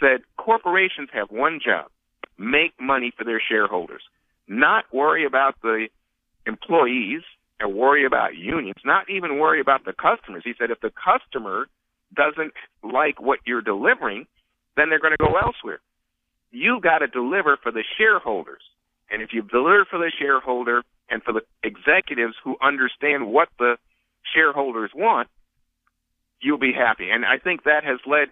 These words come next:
to not only high pay for C E Os and high returns on Wall Street,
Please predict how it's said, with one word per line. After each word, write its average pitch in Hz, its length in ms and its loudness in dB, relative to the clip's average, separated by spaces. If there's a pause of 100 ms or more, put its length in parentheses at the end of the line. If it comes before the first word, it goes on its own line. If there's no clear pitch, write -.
to 113 140 -2 (100)
not 147 160 2
only 123 420 -2 (460)
high 143 320 2
pay 143 300 -2
for 110 260 -2 (140)
C 143 60 -4
E 117 280 -2
Os 120 280 2
and 90 140 -10
high 131 180 2
returns 123 480 -4
on 104 200 -4
Wall 160 200 2
Street, 110 320 -8